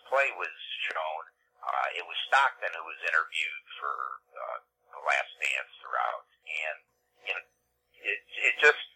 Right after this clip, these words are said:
I guess, Rick, maybe it's a way of tying in today's social media, uh, going back when it wasn't prevalent or when, when it wasn't basically around before, and it's sort of a, a marrying of the two.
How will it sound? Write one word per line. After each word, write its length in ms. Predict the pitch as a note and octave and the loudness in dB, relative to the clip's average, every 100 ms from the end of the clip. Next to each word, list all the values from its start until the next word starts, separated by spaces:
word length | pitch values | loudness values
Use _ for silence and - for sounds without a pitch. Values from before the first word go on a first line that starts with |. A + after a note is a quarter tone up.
| - - - - | -18 -16 -18 2
I 160 | A2 - | 2 6
guess, 160 | C#3 - - | 2 2 4
Rick, 220 | C3 - A#2+ | 4 4 2
maybe 260 | A#2 A2+ | 2 2
it's 220 | G#2+ - G#2 | 0 -2 -2
a 60 | |
way 240 | G2+ G#2+ G#2+ G#2 F#2+ E2+ E2 | 2 2 2 0 4 4 4
of 160 | D#2 - - _ _ _ _ - | 0 -14 -20 _ _ _ _ -4
tying 460 | - G2+ G2+ G2 | 4 6 6 2
in 160 | F#2+ F2+ _ - - - | -4 -6 _ -6 -6 -6
today's 400 | - G2+ A2 A2+ - | 0 2 2 -2 0
social 400 | A2 G2+ - F#2+ - | 0 0 -4 -8 0
media, 480 | A#2+ A#2 E2+ E2+ D#2+ D2+ D2+ - _ _ _ _ - | 0 2 0 4 6 6 2 -2 _ _ _ _ 2
uh, 340 | D#2 D2+ D2+ D#2 | 4 6 4 2
going 320 | - F#2 F#2+ - - | 0 2 2 -2 2
back 340 | F#2+ G2 - _ - | 4 6 2 _ -2
when 160 | F#2 F2+ | 2 2
it 320 | F2 E2+ D#2+ F#2 | -2 -12 -2 0
wasn't 320 | F#2 F2 E2 - | 0 -2 -12 0
prevalent 560 | G#2 G#2+ E2+ D#2 D#2+ | 4 4 2 -4 0
or 160 | D#2 D2 | 0 2
when, 160 | E2+ F2 - | 2 0 0
when 80 | F2+ | 2
it 100 | E2 | 4
wasn't 320 | F#2 G2 - F#2+ | 4 2 0 0
basically 480 | F#2 - - E2+ | 0 0 -2 0
around 380 | D#2 F2+ A2 A2+ | 4 6 6 4
before, 640 | D#2+ - D#2 D2 D2 D2 - - - - | 0 -6 -6 0 2 2 0 -16 -20 -6
and 80 | D#2+ | -2
it's 240 | E2+ - | -2 -2
sort 240 | G2 F#2 F2+ | 2 4 4
of 60 | |
a, 160 | E2+ D#2+ D2+ - D2+ - | 4 6 4 4 2 4
a 80 | E2 D#2+ | 0 0
marrying 480 | E2+ A2 A2 G2+ F2+ E2 | 2 6 8 6 4 2
of 80 | E2 D2+ | 2 -2
the 80 | - | -6
two. 220 | A#2 G#2+ | 0 0